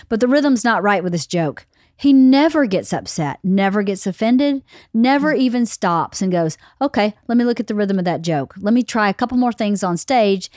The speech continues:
Speaker 1: and he'll figure it out. And I went, "That place, you're a t-, hundred percent growth. You never get offended
Speaker 2: Mm.
Speaker 1: when I say something like that." But then when I say something like,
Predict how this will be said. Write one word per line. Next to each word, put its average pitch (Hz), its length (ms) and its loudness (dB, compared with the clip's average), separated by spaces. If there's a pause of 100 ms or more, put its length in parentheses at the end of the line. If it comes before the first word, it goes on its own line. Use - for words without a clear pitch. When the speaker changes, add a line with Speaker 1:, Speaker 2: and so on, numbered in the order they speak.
(160)
Speaker 1:
and 190 100 0
he'll 185 120 2
figure 165 340 -2
it 143 60 -4
out. - 340 -8
And 202 100 -2
I - 40 -2
went, 202 280 -4
"That 262 240 2
place, 466 420 2
you're 208 160 2
a 175 60 -2
t-, - 220 -12
hundred - 480 0
percent 285 340 -4
growth. 180 420 0 (320)
You 330 140 2 (600)
never 247 400 0 (420)
get 240 320 2
offended 180 580 -2
Speaker 2:
Mm. 180 340 -4
Speaker 1:
when 202 140 0
I 190 80 2
say 196 180 0
something 175 280 -2
like 160 200 -2
that." 123 280 -8 (420)
But 208 140 -2
then 247 120 2
when 247 160 2
I 247 100 4
say 262 260 2
something 220 480 0
like, 185 580 -2